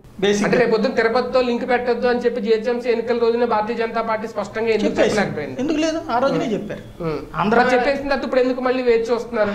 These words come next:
Speaker 1: అది ఎవరు
Speaker 2: ఆ,
Speaker 1: అడుగుతున్నారు?
Speaker 2: జనసేన నిర్ణయం కోసం ఎందుకు, జనసేనకి ఎందుకు అంత ప్రాధాన్యత?
Speaker 1: ఎక్కడ గొడవ కాకూడదని కదా. ఇప్పుడు స్నేహంగా వచ్చిన వాళ్ళని చీపో అనలేరు కదా. ఇప్పుడు ఆ చీపో వస్తుంది జనసేన వైపు నుంచి. డిసైడ్ చేయాల్సింది జనసేన. కరెక్ట్గా చెప్పాలని జనసేన కనుక క్లియర్గా ఉంటే అసలు గొడవ ఏముంటది?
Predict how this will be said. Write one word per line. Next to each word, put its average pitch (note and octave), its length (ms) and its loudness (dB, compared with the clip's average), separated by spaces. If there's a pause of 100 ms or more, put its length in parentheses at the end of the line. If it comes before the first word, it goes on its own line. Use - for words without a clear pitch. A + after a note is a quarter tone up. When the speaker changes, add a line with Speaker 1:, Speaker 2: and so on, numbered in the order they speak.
Speaker 1:
అది - 120 -4
ఎవరు B3 200 2
Speaker 2:
ఆ, - 20 2
Speaker 1:
అడుగుతున్నారు? G3+ 380 2
Speaker 2:
జనసేన A#3 160 2
నిర్ణయం A3 420 0
కోసం G#3+ 160 -2
ఎందుకు, G3+ 440 0
జనసేనకి G3 480 -2
ఎందుకు A#3+ 200 0
అంత A3 180 -2
ప్రాధాన్యత? G3+ 380 0
Speaker 1:
ఎక్కడ A#3+ 280 -2
గొడవ C4+ 340 0
కాకూడదని A#3 580 -4
కదా. G3+ 400 -6 (260)
ఇప్పుడు G#3 300 -10 (140)
స్నేహంగా A3 440 -2
వచ్చిన A#3 260 -4
వాళ్ళని A3+ 400 -2 (380)
చీపో A#3+ 200 0
అనలేరు A3 380 2
కదా. F#3 260 -2 (800)
ఇప్పుడు D#3 180 -8
ఆ C#3+ 40 -2 (140)
చీపో A3 300 0
వస్తుంది C#4 400 -4
జనసేన B3+ 380 -2
వైపు A3+ 240 0
నుంచి. D3 280 -12 (600)
డిసైడ్ A3 300 -2
చేయాల్సింది B3+ 520 0
జనసేన. B3+ 360 -2 (840)
కరెక్ట్గా - 340 -4
చెప్పాలని B3 540 -2
జనసేన F3+ 420 -4
కనుక A#3+ 220 -4
క్లియర్గా A#3 400 -2
ఉంటే A#3+ 180 -4
అసలు A3+ 140 -8
గొడవ G#3 260 -2
ఏముంటది? A#3+ 320 -4